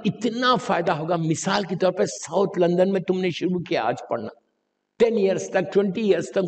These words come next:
तुम इसी अंदाज से पढ़ते रहे, ट्वेंटी ईयर्स तक। ट्वेंटी ईयर्स के बाद तुम्हारी डेथ हुई, मरना तो है ना। आप बोलेंगे, "जिंदगी की बात करो, मरने की क्या बात कर?"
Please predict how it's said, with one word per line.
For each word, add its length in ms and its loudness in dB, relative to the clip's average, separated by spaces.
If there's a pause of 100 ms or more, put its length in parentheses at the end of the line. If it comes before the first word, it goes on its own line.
(100)
तुम 120 2 (100)
इसी 240 0
अंदाज 300 0
से 160 -4
पढ़ते 340 -4
रहे, 160 -14 (440)
ट्वेंटी 300 2
ईयर्स 280 -2
तक। 220 -18 (280)
ट्वेंटी 400 2 (120)
ईयर्स 220 4
के 100 2
बाद 280 2
तुम्हारी 280 2
डेथ 320 2
हुई, 140 -6 (380)
मरना 240 2
तो 100 0
है 140 2
ना। 340 -2 (1300)
आप 80 0
बोलेंगे, 340 0
"जिंदगी 420 2
की 160 -2
बात 300 -2
करो, 180 2
मरने 320 -2
की 120 -10
क्या 160 -2
बात 200 -6 (100)
कर?" 80 -14